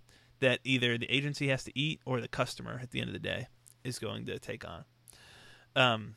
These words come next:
so I'd say, you know, typically, like, five to ten percent probably is reasonable. If it's a long-term retainer, um, I think a lot of times you'll either see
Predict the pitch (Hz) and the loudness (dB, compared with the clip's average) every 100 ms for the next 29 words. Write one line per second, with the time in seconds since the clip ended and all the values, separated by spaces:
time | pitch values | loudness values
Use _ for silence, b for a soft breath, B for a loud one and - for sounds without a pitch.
0 | _ - 160 170 131 113 - - 135 101 | _ 2 4 6 4 2 -8 0 0 0
1 | 131 127 120 123 113 - 120 117 113 123 | -4 -4 -2 -2 -2 2 2 2 -4 -8
2 | 117 - 113 - 113 120 120 110 120 - | -8 -8 -8 -4 -4 -4 -4 -6 -6 -12
3 | b b b _ 123 117 110 110 110 107 | b b b _ 0 2 0 -2 -4 -4
4 | 127 110 - 80 - _ _ _ _ _ | -4 -6 -6 -8 -12 _ _ _ _ _
5 | _ _ _ - 139 160 135 123 139 156 | _ _ _ -8 -4 0 2 4 4 4
6 | 165 151 - 143 151 165 - B B B | 4 4 6 6 6 4 -2 B B B
7 | B B _ - 127 113 113 113 104 b | B B _ 6 8 8 4 -2 -6 b
8 | b - _ - 117 120 - 120 117 117 | b -20 _ 0 4 4 4 0 0 -2
9 | 110 123 120 110 120 117 113 - 120 117 | -2 -2 -2 -4 -4 -6 -4 0 4 4
10 | 120 117 107 98 98 90 | 4 2 2 0 -4 -8